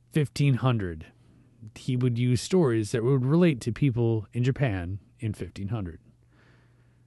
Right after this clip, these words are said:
And that's what he's doing in these stories. So if there's times that parables don't necessarily make a lot of sense to you,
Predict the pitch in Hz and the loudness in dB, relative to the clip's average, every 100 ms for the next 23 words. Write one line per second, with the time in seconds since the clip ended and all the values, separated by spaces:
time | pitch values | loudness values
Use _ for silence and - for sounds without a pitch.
0 | _ _ _ _ _ 139 147 156 135 131 | _ _ _ _ _ 2 4 4 4 4
1 | 135 117 117 110 113 104 - - 127 90 | 4 2 0 0 -2 -2 -4 -4 -2 -2
2 | - - - - - 175 175 196 180 - | -8 -16 -20 -2 4 8 8 6 2 0
3 | - - 175 165 135 135 - - 156 147 | -6 0 2 4 4 2 0 0 2 2
4 | 143 123 117 - 170 143 143 - 139 131 | 2 2 2 0 2 2 2 0 4 4
5 | 120 113 117 110 104 - 143 135 - 104 | 4 0 0 0 0 0 2 2 0 -6
6 | 82 | -8